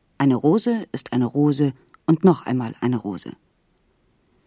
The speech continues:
Das Wort Rose jedoch ist kein Symbol für Liebe oder Zuneigung oder Frühling oder Natur. All die Bedeutungen, die ein Wort in der literarischen Tradition angenommen hat, sind aufgehoben.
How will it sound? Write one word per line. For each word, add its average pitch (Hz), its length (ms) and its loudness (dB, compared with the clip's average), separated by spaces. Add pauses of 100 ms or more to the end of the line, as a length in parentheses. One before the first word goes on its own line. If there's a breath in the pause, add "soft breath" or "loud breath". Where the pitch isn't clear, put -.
(760)
Das 185 160 0
Wort 202 160 2
Rose 220 260 4
jedoch 165 360 2
ist 180 220 -2
kein 175 200 6
Symbol 156 380 4
für 143 120 0
Liebe 147 380 2
oder 120 340 -6
Zuneigung 151 800 4
oder - 300 -8
Frühling 156 600 4
oder - 260 -10
Natur. 135 480 -2 (720 loud breath)
All 226 100 0
die 262 80 4
Bedeutungen, 185 640 4
die 117 140 -4
ein 127 160 0
Wort 147 260 0
in 151 140 2
der 139 80 0
literarischen 147 760 -2
Tradition 156 600 0
angenommen 147 560 4
hat, 160 160 -2 (380 loud breath)
sind 170 280 4
aufgehoben. - 580 -6